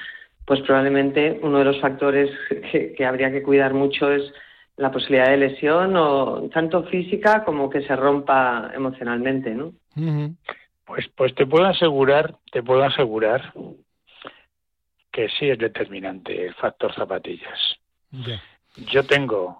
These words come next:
Speaker 3: eh,
Speaker 2: Pues,
Speaker 3: zapatillas de carbono.
Speaker 2: eh, Gerardo, consígueles unas a
Speaker 3: <laughs>
Speaker 2: Iciar
Speaker 3: No, no,
Speaker 2: que
Speaker 3: yo no,
Speaker 2: las
Speaker 3: yo no,
Speaker 2: pruebe
Speaker 3: yo no,
Speaker 2: y lo cuenta.
Speaker 3: yo, yo no consigo nada, yo voy y me las compro.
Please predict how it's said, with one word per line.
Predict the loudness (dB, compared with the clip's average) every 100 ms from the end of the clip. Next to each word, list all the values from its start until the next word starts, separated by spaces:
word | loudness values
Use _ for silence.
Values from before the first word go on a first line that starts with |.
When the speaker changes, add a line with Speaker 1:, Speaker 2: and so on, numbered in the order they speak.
| -12
Speaker 3:
eh, | -6 -2 -2
Speaker 2:
Pues, | 0
Speaker 3:
zapatillas | -2 -2 -2 0 -2 -2
de | -2
carbono. | -2 -2 -4 -6 -8
Speaker 2:
eh, | -8
Gerardo, | -6 -4 -2 0 -2
consígueles | -4 -4 -4 -6 -4 -4 -4 -6
unas | -6 -4 -4 -4 -4 -4 -6 -10
a | -8 0 2
Speaker 3:
<laughs> |
Speaker 2:
Iciar | 4 2 2 2 4
Speaker 3:
No, | 2
no, | 2
Speaker 2:
que | 0
Speaker 3:
yo | 0
no, |
Speaker 2:
las | 0 -2
Speaker 3:
yo | 2 4
no, | 4
Speaker 2:
pruebe | 4 4
Speaker 3:
yo | 4
no, | 4 0 -4 -6 -2
Speaker 2:
y | -2
lo | 0 0
cuenta. | 2 2 4 4 2
Speaker 3:
yo, | -2 -14 -20 -20 _ -16 -6
yo | 2 4
no | 6
consigo | 4 4 0 0 2
nada, | 2 2 0
yo | 0 2
voy | 2 2
y |
me | 4
las | 2 2
compro. | 0 0 -2 -8